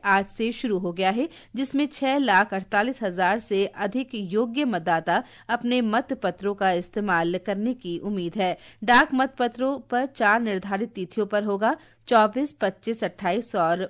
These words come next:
उनतीस अप्रैल। यूक्रेन की राजधानी कीव पर रात भर हुए रूसी मिसाइल और ड्रोन हमलों में कम से कम दो लोग मारे गए और चौवन घायल हो गए, जिनमें बच्चे भी शामिल हैं।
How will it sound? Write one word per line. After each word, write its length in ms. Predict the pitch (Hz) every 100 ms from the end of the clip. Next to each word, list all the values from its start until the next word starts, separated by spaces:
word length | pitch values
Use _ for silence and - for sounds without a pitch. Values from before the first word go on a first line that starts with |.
| -
उनतीस 460 | 233 220 226 240 -
अप्रैल। 440 | 190 175 165 120 - - _ _ _
यूक्रेन 360 | 262 269 320 359
की 120 | 381
राजधानी 560 | 302 240 254 277 269 302
कीव 300 | 302 247 269 -
पर 160 | 262 220
रात 220 | 196 196 226
भर 120 | 269
हुए 260 | 254 262
रूसी 440 | 240 202 233 277 277
मिसाइल 520 | 220 185 202 180 240
और 80 | 226
ड्रोन 300 | 190 196 226
हमलों 320 | 220 180 233
में 180 | 247 190 - - _
कम 180 | 277 277
से 140 | 311
कम 260 | 302 285 262
दो 260 | 190 247
लोग 320 | 247 202 214 196
मारे 280 | 180 175
गए 220 | 180 208 233
और 180 | 202 190
चौवन 440 | - 220 208 226
घायल 300 | 214 180 165
हो 120 | 185
गए, 180 | 185 254 - - -
जिनमें 420 | 269 254 277 233
बच्चे 320 | 196 202 -
भी 180 | 233 233
शामिल 360 | 220 190 160 170
हैं। 200 | 190